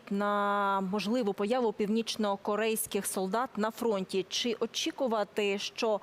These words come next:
це стане приводом для того, щоб нам таки надати дозвіл бити західною зброєю по території Російської Федерації?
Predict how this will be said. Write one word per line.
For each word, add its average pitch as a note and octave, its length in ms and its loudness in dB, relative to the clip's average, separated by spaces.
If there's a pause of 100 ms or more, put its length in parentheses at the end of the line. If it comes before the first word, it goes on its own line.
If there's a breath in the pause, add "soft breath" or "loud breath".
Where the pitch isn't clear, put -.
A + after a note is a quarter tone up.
(280 loud breath)
це C4+ 480 2
стане A3+ 560 0
приводом A3+ 560 0
для G3+ 100 0
того, A3+ 240 0
щоб A3 280 -2 (220 loud breath)
нам A#3 180 0
таки A3 320 0
надати G#3 680 0
дозвіл G#3+ 600 0 (200 loud breath)
бити A3 300 2
західною G3 460 0
зброєю G3+ 760 2
по G3 120 -4
території G3 400 0
Російської F#3+ 400 -4
Федерації? F3+ 680 -4